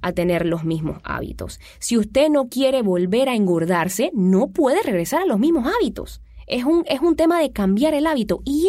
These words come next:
eso, señores, es lo más difícil. Cambiar los malos hábitos que tengamos.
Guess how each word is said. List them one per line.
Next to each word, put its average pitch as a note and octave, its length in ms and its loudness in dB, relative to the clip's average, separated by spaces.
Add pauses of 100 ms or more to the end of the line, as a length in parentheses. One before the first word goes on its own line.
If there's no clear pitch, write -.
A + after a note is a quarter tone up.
eso, E4 200 -4
señores, A#3+ 420 -2
es A3+ 80 -2
lo A3 140 -4
más E4 220 -6
difícil. D4+ 600 -6 (460)
Cambiar A#3+ 680 0
los G3+ 260 -2
malos C4 420 0
hábitos C#4+ 440 -2
que F3+ 120 -8
tengamos. - 720 -8